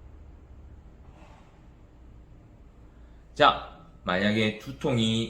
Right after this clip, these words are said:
있으셨다면은 제가 알려드린 가위,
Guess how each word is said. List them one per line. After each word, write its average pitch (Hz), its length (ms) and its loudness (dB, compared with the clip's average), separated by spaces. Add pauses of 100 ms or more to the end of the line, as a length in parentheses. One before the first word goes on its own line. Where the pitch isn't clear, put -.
있으셨다면은 95 1000 -2
제가 90 480 -2
알려드린 110 840 -2 (840)
가위, 104 680 0